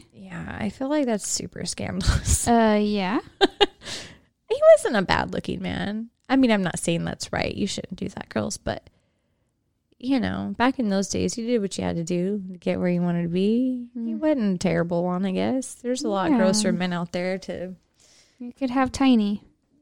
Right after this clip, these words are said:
Speaker 1: Oh, fuck. She showed me his picture, you guys. Ugh. It's even worse. It's s-, it's every bit as awful as you think he would look like. Like, it
Speaker 2: Mm-hmm.
Speaker 1: definitely
Speaker 2: It, it
Speaker 1: his
Speaker 2: added a s-,
Speaker 1: story
Speaker 2: more
Speaker 1: matches,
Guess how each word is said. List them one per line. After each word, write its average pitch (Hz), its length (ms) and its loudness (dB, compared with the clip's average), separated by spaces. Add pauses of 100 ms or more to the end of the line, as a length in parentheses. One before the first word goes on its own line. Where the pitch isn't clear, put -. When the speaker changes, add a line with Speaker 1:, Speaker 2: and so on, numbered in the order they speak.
(200)
Speaker 1:
Oh, 165 400 -2
fuck. - 680 -8
She - 180 -2
showed 196 240 0
me 185 120 2
his 165 140 -2
picture, - 380 -8
you 156 120 -10
guys. 156 500 -2
Ugh. 175 320 -2 (880)
It's - 240 -2
even 285 280 6
worse. 160 200 -2 (420)
It's 277 400 2 (100)
s-, - 1040 -2
it's 254 380 6
every 277 340 4
bit 240 220 4
as 226 240 4
awful 208 480 2
as 180 380 -2
you 185 320 -2
think 175 480 -4
he 190 200 -8
would 165 180 -4 (140)
look - 200 -14
like. - 400 -10
Like, 160 260 -4
it 233 220 8
Speaker 2:
Mm-hmm. 220 200 6
Speaker 1:
definitely 196 760 0 (520)
Speaker 2:
It, 254 180 2 (200)
it 254 120 6
Speaker 1:
his 262 80 12
Speaker 2:
added 269 320 8
a - 20 8
s-, 339 80 6
Speaker 1:
story 339 320 4
Speaker 2:
more 247 140 8
Speaker 1:
matches, 240 200 8